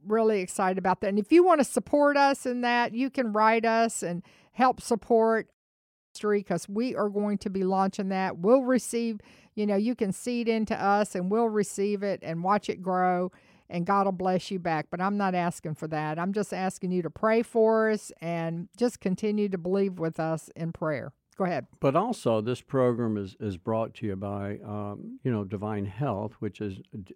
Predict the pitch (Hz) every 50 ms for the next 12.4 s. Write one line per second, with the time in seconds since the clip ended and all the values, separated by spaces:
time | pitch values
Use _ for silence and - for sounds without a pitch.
0 | - 107 110 107 101 107 - 156 135 - - 175 143 127 135 139 - 120 110 110
1 | 113 117 131 139 - - - 170 147 143 113 110 113 120 - - - 101 107 -
2 | - - 127 131 113 110 120 143 185 - _ _ _ _ - _ _ _ - 127
3 | 127 127 123 123 120 120 - - - 120 104 - 135 156 - - 185 185 - 175
4 | 151 147 156 160 151 - - 123 117 120 - - 110 98 - - 123 131 135 147
5 | 147 143 - - 139 143 139 135 135 135 123 107 107 107 98 101 107 107 _ -
6 | 147 143 165 202 240 220 143 107 98 90 - - 90 92 - - - _ _ _
7 | _ _ _ _ _ _ - - 123 123 120 117 113 113 110 - - 196 202 190
8 | - 160 131 117 117 117 117 - - 113 110 110 135 127 123 120 117 117 113 110
9 | 107 107 - - 104 95 104 101 98 104 113 131 - - - 110 110 - - -
10 | 104 104 113 - - 160 143 120 110 101 98 104 110 117 127 117 - 123 131 135
11 | 131 - - - 190 208 - - 104 85 - - _ - 120 110 110 107 98 -
12 | - 110 110 113 113 107 -